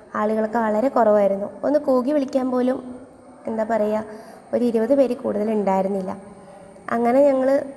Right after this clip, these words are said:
സിനിമയെല്ലാം കണ്ടുകൊണ്ടിരുന്നു. പുറത്താണെങ്കിൽ നല്ല തണുപ്പ്, അകത്ത് അതിനേക്കാൾ തണുപ്പായിരുന്നു. ഭയങ്കര തണുപ്പ് എന്ന് പറയില്ലേ, അങ്ങനെ.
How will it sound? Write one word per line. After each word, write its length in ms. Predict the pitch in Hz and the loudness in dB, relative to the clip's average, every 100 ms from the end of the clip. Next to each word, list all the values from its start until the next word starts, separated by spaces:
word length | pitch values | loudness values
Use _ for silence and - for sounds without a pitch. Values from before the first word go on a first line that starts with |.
| - - - | -16 -20 -8
സിനിമയെല്ലാം 440 | - 233 240 254 254 | -4 -2 0 0 0
കണ്ടുകൊണ്ടിരുന്നു. 500 | 240 220 220 214 214 - | 0 0 -2 -2 -4 -2
പുറത്താണെങ്കിൽ 800 | 233 226 220 - 277 285 285 285 | -2 0 -2 0 2 2 2 0
നല്ല 280 | 269 254 262 | 0 2 2
തണുപ്പ്, 460 | 269 254 240 294 - | 0 -2 -2 -6 -4
അകത്ത് 300 | 208 208 202 | -4 -4 -2
അതിനേക്കാൾ 520 | 220 214 214 - 240 254 | -2 0 -2 -2 -2 -2
തണുപ്പായിരുന്നു. 600 | 220 196 - 202 190 190 202 - - - - - | -2 -4 -6 -8 -8 -8 -12 -18 -20 -20 -16 -8
ഭയങ്കര 540 | 202 208 233 285 339 | -6 -4 -2 0 0
തണുപ്പ് 400 | 320 254 214 - | 2 0 -2 0
എന്ന് 120 | 214 | 2
പറയില്ലേ, 420 | 220 202 202 202 196 | 2 0 0 0 -2
അങ്ങനെ. 440 | 190 196 202 | -4 -2 -2